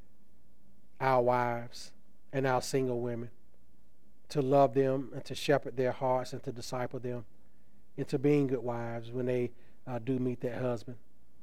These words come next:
But Lord, while they're in their singleness, may they dedicate that to worship of you also, to not waste it away in frivolous things as the world does, but in their singleness, Lord, Lord, still use that as a means to, to serve you and to serve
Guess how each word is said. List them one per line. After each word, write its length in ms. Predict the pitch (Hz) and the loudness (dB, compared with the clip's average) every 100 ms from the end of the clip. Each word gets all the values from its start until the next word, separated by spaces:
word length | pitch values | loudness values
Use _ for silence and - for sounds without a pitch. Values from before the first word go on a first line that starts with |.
| - - - - | -10 -10 -10 4
But 80 | 170 | 12
Lord, 200 | 190 175 | 12 12
while 260 | 190 202 | 12 12
they're 180 | 196 190 | 12 12
in 60 | 190 | 12
their 160 | 190 | 12
singleness, 520 | 185 185 180 165 143 139 | 12 12 12 12 8 8
may 140 | 151 | 8
they 300 | 151 156 147 - - | 12 10 8 2 -2
dedicate 480 | 151 175 175 180 160 | 12 12 12 10 10
that 260 | 170 165 - | 10 10 10
to 220 | 170 156 | 8 8
worship 400 | 143 156 156 156 | 10 10 8 2
of 120 | 135 | 2
you 300 | 143 147 143 - - - | 4 4 4 0 -10 0
also, 400 | 151 156 151 143 | 8 10 8 0
to 140 | 135 139 | 0 6
not 260 | 156 151 | 8 8
waste 380 | 139 160 - - | 8 6 6 0
it 100 | 151 | 2
away 560 | 143 139 151 147 139 135 - - - | 4 8 8 8 4 2 -6 -8 -6
in 100 | 127 | -6
frivolous 520 | - 170 147 143 - | 6 6 8 4 4
things 400 | 165 151 143 135 | 6 6 6 6
as 180 | 139 117 | 4 4
the 100 | 127 | 2
world 380 | 127 135 127 120 | 4 6 6 4
does, 380 | 123 120 120 - - - | 2 2 0 -4 -6 -6
but 120 | 139 | -2
in 180 | 143 160 | 4 8
their 140 | 160 151 | 8 6
singleness, 640 | - 165 156 147 135 139 | 6 6 8 6 4 2
Lord, 280 | 139 135 131 | 2 4 4
Lord, 320 | 135 135 - - - - | 4 4 2 -4 -10 -10
still 340 | - 165 160 | 10 12 12
use 240 | 151 151 139 | 12 12 12
that 220 | 147 135 | 12 12
as 180 | 135 131 | 12 12
a 120 | 131 | 10
means 420 | 135 143 139 - | 10 10 8 6
to, 220 | - 131 - - - | 4 2 2 -6 -10
to 80 | - | -8
serve 420 | - 151 143 135 | 2 6 6 6
you 140 | 135 135 | 4 2
and 100 | 127 | 2
to 80 | 127 | -2
serve 540 | - 135 131 123 | 4 6 6 4